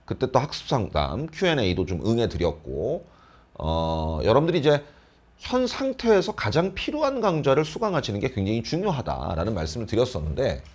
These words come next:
이제 하반기에도 적지 않은 강좌, 무려 또 N제만 네 권, 실무 빼고도 운영될 예정이기 때문에 또 혼란이 있을 것 같아요. 뭐 들어야 되느냐, 그리고 이걸 들으려면 뭐 선수 강좌들을 모두 다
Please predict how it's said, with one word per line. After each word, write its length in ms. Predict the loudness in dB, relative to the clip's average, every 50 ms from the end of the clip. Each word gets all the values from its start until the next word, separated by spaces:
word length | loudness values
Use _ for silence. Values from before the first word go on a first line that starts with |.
| -20 -20 -20 -20 -20 -20 -20 -16 -8
이제 120 | -6 -4
하반기에도 640 | -2 2 4 6 6 6 6 6 8 8 8 8 6
적지 320 | 2 2 -6 -4 2 2 4
않은 140 | 4 4 2
강좌, 380 | 0 -2 -4 -6 -8 -10 -10 -10
무려 240 | -6 -4 -2 -2 0
또 120 | 2 2 4
N제만 880 | 4 4 2 0 0 -2 2 4 4 4 4 4 4 4 4 2 2 2
네 200 | 4 4 4 2
권, 420 | 0 -4 -6 -6 -8 -8 -10 -10
실무 380 | -8 -4 -2 0 2 2 0 4
빼고도 640 | 4 2 4 2 -2 -4 -4 -4 -2 -2 -2 -4 -6 -12 -20 -20 _ _ _ _ _ -10
운영될 480 | -4 -2 0 0 2 4 4 6 6 6
예정이기 540 | 4 2 0 0 -2 -2 -2 -2 -2 -4 -4
때문에 760 | -4 -4 -4 -4 -4 -2 -2 0 0 0 0 0 -2 -6 -10 -20 -20 -20 -20 -20 _ _ _ _ _ _
또 100 | 0 4
혼란이 320 | 6 10 10 10 10 10 6
있을 220 | 2 0 0 0
것 80 | 2 2
같아요. 320 | 2 0 0 -4 -4 -2
뭐 180 | 2 4 4 6
들어야 240 | 8 6 6 6
되느냐, 300 | 4 2 0 -2 -2 -4 -6 -8 -10 -10 -12 -14 -18 _ _ _ _ _ _ -6
그리고 160 | -2 0 2
이걸 240 | 4 6 6 6 6
들으려면 580 | 6 2 2 4 4 4 4 4 2 -2 -4 -10 -20 _ -20 -20 -20 _ _ -20 _
뭐 100 | -10 -6
선수 320 | 0 2 2 2 4 4 4
강좌들을 420 | 4 4 6 4 4 6 4 4
모두 300 | 4 4 2 2 2 0
다 360 | 0 4 6 6 4 4 -2